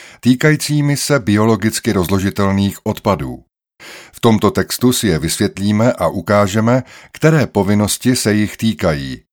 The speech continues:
V zákoně o odpadech číslo pět set čtyřicet jedna lomeno dva tisíce dvacet sbírky,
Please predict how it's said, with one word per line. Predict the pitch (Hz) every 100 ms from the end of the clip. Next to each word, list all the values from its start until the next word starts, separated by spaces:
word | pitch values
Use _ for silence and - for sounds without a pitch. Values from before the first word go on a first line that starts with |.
| _ _
V | 95
zákoně | 113 135 143 135 123
o | 135
odpadech | 139 - 101 87 80
číslo | - 104 - 98 87
pět | 107 110
set | 113 - -
čtyřicet | - 95 92 87 80
jedna | 98 98 82
lomeno | 80 90 87
dva | 80 82
tisíce | 98 - 90 90
dvacet | 78 82 - 80
sbírky, | 76 69 95 107 - 80